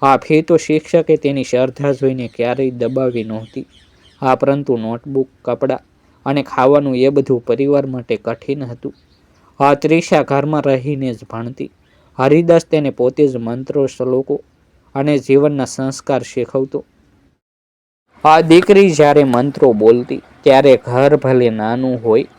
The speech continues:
પણ અવાજમાં એટલી દિવ્યતા હતી કે આ જાણે કોઈ વિશાળ મંદિરમાં ઘંટો વાગી રહ્યા હોય. હરિદાસ રોજ સવારમાં ઘાટ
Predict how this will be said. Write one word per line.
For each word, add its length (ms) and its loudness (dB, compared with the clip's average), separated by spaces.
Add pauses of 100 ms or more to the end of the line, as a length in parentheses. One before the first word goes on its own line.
(200)
પણ 160 0
અવાજમાં 500 2
એટલી 420 0
દિવ્યતા 600 0
હતી 300 -10
કે 200 -14 (600)
આ 180 6
જાણે 360 2
કોઈ 220 4
વિશાળ 520 2
મંદિરમાં 720 -2
ઘંટો 460 0
વાગી 340 2
રહ્યા 400 0
હોય. 300 -2 (600)
હરિદાસ 540 4
રોજ 320 6
સવારમાં 560 0
ઘાટ 240 0